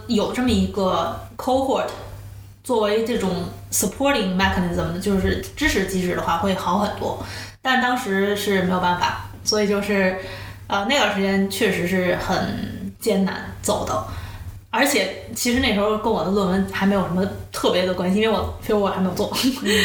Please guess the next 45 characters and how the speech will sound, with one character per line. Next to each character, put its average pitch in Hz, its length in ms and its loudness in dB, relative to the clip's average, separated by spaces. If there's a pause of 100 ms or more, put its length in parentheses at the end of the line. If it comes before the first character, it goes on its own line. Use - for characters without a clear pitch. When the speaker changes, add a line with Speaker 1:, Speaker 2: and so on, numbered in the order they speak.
(120)
Speaker 1:
<laughs> - 300 -4
所 247 160 2
以 254 60 4
说， 240 300 2
对， 233 200 0
这 311 100 2
个 277 80 4
是 247 120 0
我 180 300 -2
上 196 280 2
的 196 80 0
第 208 100 0
一 214 80 0
课 220 140 0
吧， 185 300 0
就 214 100 2
是 190 100 4
一 190 120 4
个 202 100 2
最， 196 380 0 (320)
嗯， 185 400 2
对 220 100 2
我 196 60 4
来 202 100 2
说 214 100 0
这 214 80 -2
是 202 80 2
一 196 80 4
个 202 60 2
挺 196 220 -2
大 190 200 2
的 185 60 -2
挑 - 160 -6
战， - 260 -2
就 202 160 0
是 190 240 2
甚 277 200 2
至 214 100 4
于 202 80 0
说 208 140 0
跟 226 120 2
我 196 140 2
的 185 140 -2
课 214 180 0
题 185 220 2